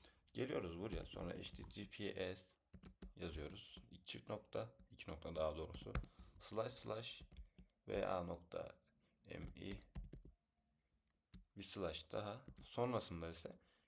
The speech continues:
gerekli telefon numarasını yazıyoruz. Dört yüz kırk dört, otuz üç, yirmi iki bizim artık telefon numaramız bu.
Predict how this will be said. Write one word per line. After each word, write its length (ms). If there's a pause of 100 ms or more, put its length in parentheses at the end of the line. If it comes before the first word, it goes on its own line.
(100)
gerekli 420
telefon 340
numarasını 480
yazıyoruz. 640 (1160)
Dört 160
yüz 120
kırk 200
dört, 140
otuz 260
üç, 200
yirmi 160
iki 180
bizim 180
artık 240
telefon 360
numaramız 480
bu. 120